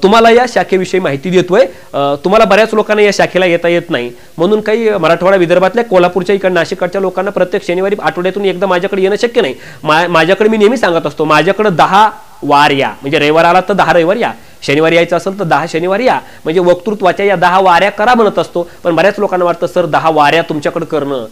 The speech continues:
या वक्तृत्वाच्या दहा वाऱ्या, दहा चक्रा मारणं आम्हाला, अ, शक्य वाटत नाहीये, आम्हाला कामं असतात." अशा लोकांसाठी आम्ही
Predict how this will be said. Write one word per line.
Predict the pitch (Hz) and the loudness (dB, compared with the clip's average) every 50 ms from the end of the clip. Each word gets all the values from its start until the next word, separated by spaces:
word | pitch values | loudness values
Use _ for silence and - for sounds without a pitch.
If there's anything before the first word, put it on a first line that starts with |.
| - - - - - | -16 -20 -18 -6 -4
या | 113 135 | -2 -2
वक्तृत्वाच्या | 143 139 - - 160 156 160 156 147 170 160 | -2 -2 -4 -6 -8 -4 -4 -4 -2 -2 -2
दहा | 143 143 131 151 175 | -2 -2 0 2 2
वाऱ्या, | 175 160 147 143 139 135 | 2 2 2 2 0 -2
दहा | 131 143 147 151 170 | -2 -2 -4 -4 -2
चक्रा | - 175 170 170 175 | -4 -4 -4 -2 -4
मारणं | 175 170 170 175 175 175 | -2 -2 -2 -2 -4 -4
आम्हाला, | 180 185 190 202 202 214 - - - - - - | -4 -4 -4 -4 -4 -6 -8 -12 -20 -20 -8 -4
अ, | 143 147 147 147 147 147 147 | -2 -2 0 -2 -4 -6 -4
शक्य | - 185 180 - 240 | -4 -4 -2 0 2
वाटत | 240 226 202 185 196 196 - | 4 4 4 4 0 0 0
नाहीये, | 185 175 175 180 | 0 2 4 4
आम्हाला | 170 165 170 175 175 185 185 190 - - - - - | 2 2 2 2 2 2 0 -2 -4 -14 -20 -4 0
कामं | 226 226 233 226 | 2 2 4 4
असतात." | 208 180 180 - 170 165 - - - - - | 2 2 0 -2 -6 -6 -6 -14 -20 -10 -6
अशा | 120 135 - 240 247 | -6 0 2 4 4
लोकांसाठी | 214 175 180 151 143 139 - 117 113 139 180 | 4 2 2 0 -2 -2 -4 -6 -4 -2 -2
आम्ही | 175 185 214 | -2 -2 -2